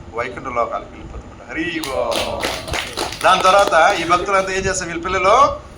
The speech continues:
వాళ్ళు మనలాగా నామం పెట్టుకుని, కంఠమాలు వేసుకుని, జపం చేసుకుని, "హరే కృష్ణ, హరే కృష్ణ, కృష్ణ కృష్ణ, హరే హరే, హరే రామ, హరే రామ, రామ రామ, హరే హరే," అలా భగవన్ నామం జపం చేసుకుంటూ, భక్తులకు సేవ చేసుకుంటూ, భగవంతులకు సేవ చేసుకుంటూ కూడా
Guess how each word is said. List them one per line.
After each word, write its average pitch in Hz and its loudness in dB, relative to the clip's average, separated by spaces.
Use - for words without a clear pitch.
వాళ్ళు 190 6
మనలాగా 175 4
నామం 165 4
పెట్టుకుని, 165 -8
కంఠమాలు 165 2
వేసుకుని, 160 -4
జపం 160 0
చేసుకుని, 160 -2
"హరే 165 0
కృష్ణ, 160 -6
హరే 165 2
కృష్ణ, 160 -6
కృష్ణ 156 -6
కృష్ణ, 160 -6
హరే 170 2
హరే, 165 -2
హరే 160 2
రామ, 185 6
హరే 190 4
రామ, 185 6
రామ 156 4
రామ, 175 4
హరే 151 0
హరే," - -10
అలా 165 6
భగవన్ 165 2
నామం 165 2
జపం 165 -4
చేసుకుంటూ, 160 -6
భక్తులకు 160 -8
సేవ 165 -2
చేసుకుంటూ, 160 -6
భగవంతులకు 156 -2
సేవ 160 -2
చేసుకుంటూ 156 -6
కూడా 185 0